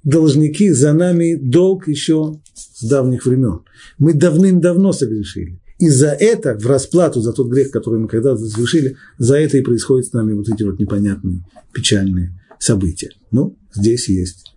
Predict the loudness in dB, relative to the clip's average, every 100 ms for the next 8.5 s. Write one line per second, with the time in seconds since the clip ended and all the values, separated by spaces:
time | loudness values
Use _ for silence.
0 | -8 -4 -2 0 0 0 0 0 2 2
1 | 2 0 0 -2 -2 -4 -6 -4 -2 -2
2 | -2 -4 -2 -4 -4 -6 -4 -2 -2 -4
3 | -6 -6 -4 -2 -4 -6 _ _ -10 -4
4 | -2 0 0 0 0 0 0 0 2 2
5 | 2 -2 -8 _ _ _ -6 0 2 2
6 | 0 -2 -4 -2 -6 -4 -4 0 0 0
7 | -4 -10 _ -6 -4 -4 0 0 0 -2
8 | -4 -6 -10 -10 -18